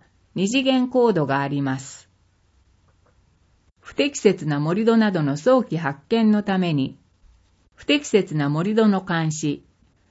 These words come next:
不適切な盛り土を早期発見するため、県内全域を対象としたパトロールや点検、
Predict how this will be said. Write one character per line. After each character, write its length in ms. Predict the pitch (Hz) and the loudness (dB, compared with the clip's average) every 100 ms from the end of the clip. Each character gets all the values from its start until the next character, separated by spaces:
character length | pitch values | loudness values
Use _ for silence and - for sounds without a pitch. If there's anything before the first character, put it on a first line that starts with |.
| _ _ | _ _
不 120 | - | -2
適 200 | 269 285 | -2 0
切 280 | - 196 160 | 0 0 0
な 160 | 151 | -2
盛 220 | 147 165 208 | 0 -2 0
り 40 | |
土 180 | 190 175 | 2 0
を 120 | 165 | 0
早 260 | - 269 240 | 2 2 2
期 140 | 160 | -2
発 280 | 165 151 - | -4 -8 -4
見 220 | 220 208 | -2 0
す 140 | 202 | 0
る 120 | 180 175 | -2 0
た 140 | 165 | -2
め、 300 | 156 147 - _ _ _ | -2 -4 -8 _ _ _
県 240 | - 285 247 | -2 2 4
内 240 | 165 147 | 2 0
全 300 | 143 190 233 | -2 0 2
域 240 | 226 220 208 | 0 2 0
を 100 | 202 | 2
対 240 | 190 196 | 0 -2
象 260 | 214 202 190 | 0 0 0
と 140 | 180 | -2
し 80 | 175 | -4
た 140 | 175 | -6
パ 160 | 170 180 | -6 0
ト 160 | 240 | 2
ロ 180 | 254 240 | 4 4
ー 40 | 180 | 4
ル 100 | 143 | 0
や 160 | 135 | -2
点 280 | 135 160 180 | -4 -4 -4
検、 380 | 185 165 147 | -2 -4 -4